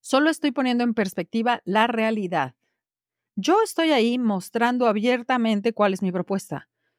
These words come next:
Y la otra persona también está ahí, mostrando de la misma forma su calidad humana. Visto así, es un poco triste pensar que haya alguien que se sienta tan mal que esté dispuesto a atacar públicamente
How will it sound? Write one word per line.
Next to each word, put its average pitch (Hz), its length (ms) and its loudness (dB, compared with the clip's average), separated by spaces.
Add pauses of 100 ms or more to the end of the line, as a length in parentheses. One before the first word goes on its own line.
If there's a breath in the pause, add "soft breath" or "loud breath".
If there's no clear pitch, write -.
(140)
Y 196 120 0
la 226 100 6
otra 349 180 0
persona 254 400 0
también 226 320 0
está 202 200 0
ahí, 277 280 0 (720)
mostrando 226 640 2
de 190 100 0
la 175 120 4
misma 269 360 2
forma 233 380 0
su 196 160 -4
calidad 190 420 -2
humana. 240 500 0 (1000)
Visto 254 340 2
así, 262 540 2
es 214 420 2
un 175 140 -2
poco 160 240 -4
triste 170 500 -6 (540)
pensar 165 540 0 (180)
que 202 100 2
haya 233 300 4
alguien 202 500 2
que 190 100 -4
se 170 120 -2
sienta 220 340 2
tan 196 320 0
mal 220 320 0 (500)
que 226 100 4
esté 285 200 0
dispuesto 262 540 0
a 254 60 2
atacar 196 480 0
públicamente 208 1040 0